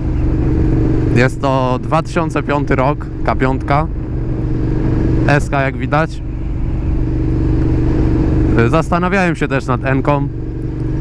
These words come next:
ale chciałem spróbować czegoś z inną pozycją,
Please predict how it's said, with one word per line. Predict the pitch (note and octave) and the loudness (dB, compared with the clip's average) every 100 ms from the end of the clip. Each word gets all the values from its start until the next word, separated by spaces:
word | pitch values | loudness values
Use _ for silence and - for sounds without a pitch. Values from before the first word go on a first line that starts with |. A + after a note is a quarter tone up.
| - - - - - C#3+ - - - - - - | -2 0 0 0 2 2 2 2 2 2 2 2
ale | B2 B2+ B2+ B2 B2+ B2 | 2 2 2 2 0 0
chciałem | B2+ F#3+ E3+ | 0 0 0
spróbować | D3+ D#3 D3+ C3+ | 0 0 0 -2
czegoś | - D3 C#3+ C3+ | -2 0 0 0
z | B2 | 0
inną | C#3 C3 | 0 0
pozycją, | B2+ A#2+ A#2 D3 C#3 | 0 -2 2 2 2